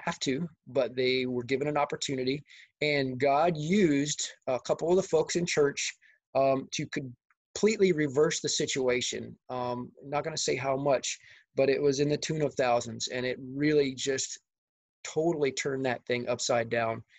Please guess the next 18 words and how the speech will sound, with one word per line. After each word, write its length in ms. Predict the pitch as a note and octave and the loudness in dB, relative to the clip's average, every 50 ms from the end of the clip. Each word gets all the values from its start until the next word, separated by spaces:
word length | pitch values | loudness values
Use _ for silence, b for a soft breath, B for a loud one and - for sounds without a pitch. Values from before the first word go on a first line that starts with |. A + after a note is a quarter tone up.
| b b b b | b b b b
That 160 | - B2 - | -2 -2 -2
family 320 | - C#3+ C3+ C3 C3 B2+ | 0 0 0 0 2 0
was 200 | B2 A#2+ A2+ - | 0 0 0 0
set 140 | - C3+ C3 | 0 0 0
on 140 | C3+ C3+ C#3 | 0 0 -2
their 140 | C#3+ C3+ C3+ | -2 -4 -4
feet 340 | - - D3 C#3+ C#3 - - _ _ _ _ _ A#2+ | -4 -4 -4 -4 -4 -6 -10 _ _ _ _ _ -6
and 100 | A#2+ A#2+ | -2 0
able 280 | B2+ C3+ B2+ B2 B2+ | 0 0 0 0 -2
to, 460 | B2 - C3 B2+ A#2+ A#2+ A#2+ A#2+ B2 - _ - | -4 -2 0 0 2 2 0 0 -2 -6 _ -4
um, 320 | B2 A#2+ A#2 A2+ A2 - - | -2 0 0 -2 -2 -6 -8
last, 760 | B2+ B2 B2 B2+ B2+ C3 B2+ A#2+ A#2 - - - - - - _ _ - - - | -4 0 0 2 2 2 0 0 -2 -4 -6 -6 -8 -10 -10 _ _ -20 -18 -16
uh, 160 | - A1+ - - - C#3+ A#2+ | -14 -14 -14 -14 -16 -6 -2
very, 420 | B2+ C#3+ D3 D3+ D3+ C#3+ C#3 C3 - _ _ _ - | 0 2 4 4 4 2 0 -4 -8 _ _ _ -2
very 360 | B2 C#3+ D3 C#3+ C#3 C3 - - - - | 2 2 4 4 2 0 -4 -8 -8 -6
helpfully, 580 | C#3+ C#3+ - - - C3 B2 A#2+ A#2+ A#2 A#2+ _ B B B B B B _ - | -6 -6 -6 -4 -2 -2 0 0 -2 -4 -6 _ B B B B B B _ -2
um, 220 | B2 B2 A#2 A2+ - | -2 -2 -2 -2 -2
until 720 | C3+ B2+ B2+ A#2+ - - C#3+ C#3 C3+ C3 C3 B2+ B2 - | -2 -2 -2 -2 0 2 2 4 4 4 2 2 0 -4